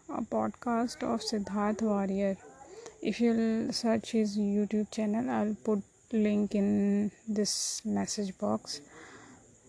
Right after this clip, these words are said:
I generally do not put, but ri-, uh, nowadays I'll try to put links so that you will get what I am saying.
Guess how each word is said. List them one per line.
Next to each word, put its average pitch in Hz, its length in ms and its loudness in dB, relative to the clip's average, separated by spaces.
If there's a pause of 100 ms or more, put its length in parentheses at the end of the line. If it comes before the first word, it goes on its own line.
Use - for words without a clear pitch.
(440)
I 214 420 0
generally 202 420 2
do 208 120 2
not 208 320 2
put, 196 220 -2
but 208 140 0 (360)
ri-, 214 220 -4
uh, 247 320 -4
nowadays 214 720 2
I'll 208 480 0 (680)
try 214 240 2
to 214 120 -2
put 208 280 -2 (880)
links 202 600 2 (1120)
so 226 180 2
that 208 200 6
you 208 200 2
will 208 120 2
get 196 220 2 (200)
what 214 340 2
I 226 200 2
am 220 260 0
saying. 208 540 0